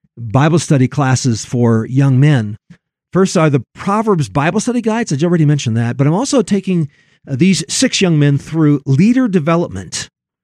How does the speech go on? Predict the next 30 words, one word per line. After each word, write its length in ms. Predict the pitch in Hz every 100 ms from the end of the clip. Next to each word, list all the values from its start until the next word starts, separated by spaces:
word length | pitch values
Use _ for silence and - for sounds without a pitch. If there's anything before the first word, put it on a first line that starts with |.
| _ _ 139
a 60 |
course 420 | - - 208 208
by, 340 | 147 143 135 123
uh, 100 | 139
Philip 320 | 120 226 214 -
Kaiser. 420 | 170 214 175 143
It's 100 | 147
actually 280 | 302 320 220
just 140 | 202
a 60 | 185
very 220 | 175 143 _ _ -
short, 640 | - - 208 196 120 - _ _ _ _ _ -
uh, 540 | 131 127 131 131 131 -
course 320 | - 135 139
in 80 | 139
a 40 |
sense, 260 | 117 170 139
but 80 | 139
it's 140 | -
actually 220 | 160 -
taking 340 | - 143 139 113
us 100 | -
close 220 | 147 131
to 100 | 117
three 220 | - 143
years 180 | 120 117
to 80 | 117
get 140 | 120
through 240 | - 127 113 - - -
some 320 | - 135